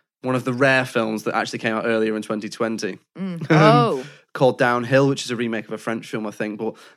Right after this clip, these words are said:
Speaker 1: and I think they've got another one coming out. But I'm really interested to see what they do 'cause they, I, I, I like that they write, they write really relatable comedy.
Speaker 2: Yeah.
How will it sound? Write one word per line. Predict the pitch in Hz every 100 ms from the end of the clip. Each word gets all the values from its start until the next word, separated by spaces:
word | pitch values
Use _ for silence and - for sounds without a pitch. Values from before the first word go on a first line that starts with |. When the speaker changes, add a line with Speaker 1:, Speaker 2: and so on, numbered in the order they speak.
| -
Speaker 1:
and | 113
I |
think | 120 127
they've |
got | 117 117
another | 117 113
one | 117 113
coming | - 117
out. | 117 131 -
But | 127
I'm | 131
really | 143 135
interested | 123 123 113
to |
see | -
what | 120
they | 110
do | 127
'cause | - 127
they, |
I, | 117 117 -
I, | 127 123
I | 127 127
like | 120 123
that | 110
they | 117
write, | 110 110 - -
they | 127
write | 123 135 139
really | 135 131
relatable | 123 127 123 120 - 117
comedy. | 117 127 135 147 151
Speaker 2:
Yeah. | 175 143